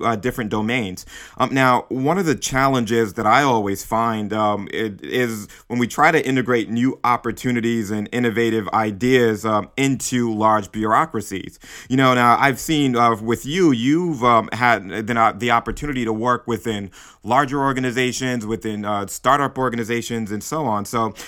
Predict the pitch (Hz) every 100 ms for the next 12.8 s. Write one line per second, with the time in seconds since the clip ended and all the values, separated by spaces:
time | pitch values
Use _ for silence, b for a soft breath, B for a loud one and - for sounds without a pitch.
0 | B 139 135 131 180 214 196 156 120 123
1 | 120 - 127 113 123 147 135 120 113 120
2 | 113 107 b b - 185 240 202 170 -
3 | - 143 151 147 127 110 113 82 107 123
4 | 170 139 110 139 147 127 127 123 98 127
5 | 131 123 110 104 - 143 143 117 135 143
6 | - 135 147 - 113 - 127 - 110 -
7 | 143 143 123 117 117 113 107 - - 127
8 | 104 113 135 135 117 - 104 101 95 b
9 | b b 123 117 107 110 123 123 123 127
10 | 165 - 117 107 107 117 110 107 107 110
11 | 113 110 87 117 120 110 113 - 123 123
12 | 120 123 123 113 139 139 92 92